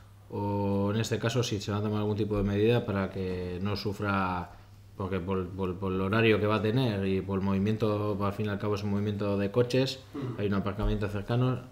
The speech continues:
Speaker 1: si se va a tomar alguna medida.
Speaker 2: Hombre, en todo, en, en todo expediente, cuando se pide la licencia de actividad, el, se,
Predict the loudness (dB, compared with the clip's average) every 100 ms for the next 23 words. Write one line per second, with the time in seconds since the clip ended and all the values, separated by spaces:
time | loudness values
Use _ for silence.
0 | -20 -20 -20 -8 -2 -2 0 2 2 2
1 | 2 2 2 0 -2 -4 -4 -6 -8 -10
2 | -12 -14 -18 -20 0 2 2 4 6 6
3 | 4 0 0 0 0 2 2 2 4 6
4 | 4 4 4 4 2 2 4 4 6 4
5 | 4 4 4 6 6 4 2 -10 -4 -2
6 | 0 0 0 -2 -4